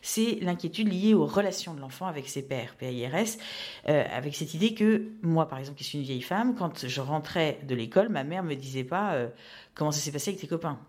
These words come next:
Elle me disait, « Comment, combien t'as eu en maths ? » Bon, ben, je C'était très mauvais comme, euh, note, mais alors qu'aujourd'hui, les mamans sont très inquiètes. En plus de l'académique,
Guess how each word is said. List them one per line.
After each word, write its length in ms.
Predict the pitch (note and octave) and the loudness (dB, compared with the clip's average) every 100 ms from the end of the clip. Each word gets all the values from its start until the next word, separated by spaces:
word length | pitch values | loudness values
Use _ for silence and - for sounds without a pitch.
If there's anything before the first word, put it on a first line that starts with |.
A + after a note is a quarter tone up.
| _ _ | _ _
Elle 120 | - | -2
me 100 | C#3 | 0
disait, « 500 | B2+ C3 C#3+ F3+ G#3+ G#3+ | 0 0 4 6 4 2
Comment, 280 | D3 C#3 C3 | 0 -2 -2
combien 200 | C#3 D#3+ | 0 0
t'as 120 | D3+ | 2
eu 80 | C#3+ | 2
en 80 | C#3 | 2
maths ? » 260 | E3 E3+ | 0 -2
Bon, 100 | A#2 | -8
ben, 120 | A2+ - | -8 -10
je 140 | - - - - | -16 -18 -20 -20
C'était 400 | - - - G#2+ | -14 -6 -6 -6
très 160 | - C3 | -6 0
mauvais 260 | B2 C3+ B2+ | 2 2 -2
comme, 280 | - A#2+ | 0 0
euh, 120 | A2+ C#3 | 0 2
note, 320 | D#3 A#3 - | 2 2 2
mais 180 | D3 C#3 - - - - - - | 0 0 -4 -2 -2 -2 -8 0
alors 220 | G#3 A3+ | 2 4
qu'aujourd'hui, 400 | A3 F3+ F3+ A#3 | 2 0 0 0
les 80 | A3+ | 0
mamans 200 | E3 G3 | 0 0
sont 120 | G#3+ | -4
très 220 | E3+ F3 | -4 -4
inquiètes. 360 | F3+ F#3 E3+ - | -4 -2 -4 -2
En 100 | F#3+ | -2
plus 200 | G3 C#4+ | 0 0
de 60 | F#3+ | 2
l'académique, 720 | D#3+ D3+ D3 G3+ C#4 - - | 2 0 -2 -4 -6 -8 -18